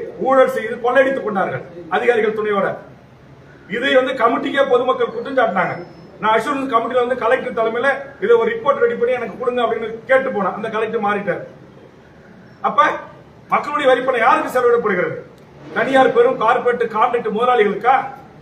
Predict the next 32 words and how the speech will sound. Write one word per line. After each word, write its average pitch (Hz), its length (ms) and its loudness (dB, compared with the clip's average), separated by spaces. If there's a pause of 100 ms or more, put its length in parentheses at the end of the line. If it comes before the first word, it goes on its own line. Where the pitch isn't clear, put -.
(440)
இதையெல்லாம் 233 440 4
கேட்டா 247 320 2 (1200)
உடனே 233 320 0
நாங்க 220 220 0
வேல்முருகனுக்கு 220 560 -2
எந்த 214 120 -4
நிகழ்ச்சிக்கும் 214 380 -8
தகவல் 208 240 0
சொல்ல 202 180 -2
மாட்டோம், 190 360 -2 (840)
வேலுமணியே 226 400 0
வேல்முருகன் 214 540 -2
கலெக்டர் 226 360 -2
நீங்க 208 200 -6
இருக்க 214 260 -2
பத்திரிகையாளருக்கு 202 600 -4
தெரியும். 196 240 -4 (300)
அந்த 190 160 -6
நிகழ்ச்சி 247 320 -6
நீங்கள் 202 300 -4
பாருங்க, 190 240 2 (400)
ஒரு 180 180 -6
கூட்டணி 247 320 -2
கட்சி 208 220 -4
எம் 196 180 -2
எல் 190 120 -2
ஏக்கள் 208 260 -4
அல்லது 202 320 -2
சீனியர் 240 320 -4
எம் 190 160 -4
எல் 196 140 -4
ஏக்கள் 220 260 -4